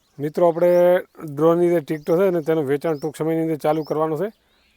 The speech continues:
તો જે પણ વ્યક્તિને ડ્રોનની કૂપનો લેવાની હોય મિત્રો એ મિત્રો ચેનલને સબસ્ક્રાઇબ કરી લેજો. આવતીકાલે નવ્વાણું ટકા હું તેનો સંપૂર્ણ વીડિયો મૂકવાનો છું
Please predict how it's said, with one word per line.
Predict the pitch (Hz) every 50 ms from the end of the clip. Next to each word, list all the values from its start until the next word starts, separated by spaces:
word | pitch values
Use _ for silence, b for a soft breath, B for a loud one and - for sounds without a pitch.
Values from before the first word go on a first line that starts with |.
| _ _ _ _
તો | - 135 117
જે | 120 143
પણ | 160 160 180 156
વ્યક્તિને | 151 156 147 - 175 165 165
ડ્રોનની | 151 143 156 160 165 165 165 160
કૂપનો | 147 - 156 147 160 165 156
લેવાની | 143 147 151 160 185
હોય | 196 180
મિત્રો | 160 160 143 170 160
એ | 156 156
મિત્રો | 151 156 151 143 156 160 160 156 156 156 156 156 _ b b b b b -
ચેનલને | 143 151 156 160 156
સબસ્ક્રાઇબ | 139 - 156 147 - - - 160 151 139
કરી | 131 151 147 151
લેજો. | 151 156 160 180 202 208 _ b b b b b b b b b -
આવતીકાલે | 147 151 156 151 180 156 165 160 165
નવ્વાણું | 151 135 143 151 160 156
ટકા | 147 160 143 156
હું | 151 147 151 156 156 156 147
તેનો | 143 156 156 156 143
સંપૂર્ણ | - - 156 147 143 160 151
વીડિયો | 135 143 147 147 147
મૂકવાનો | 139 139 135 - 151 147 147
છું | 165 202 214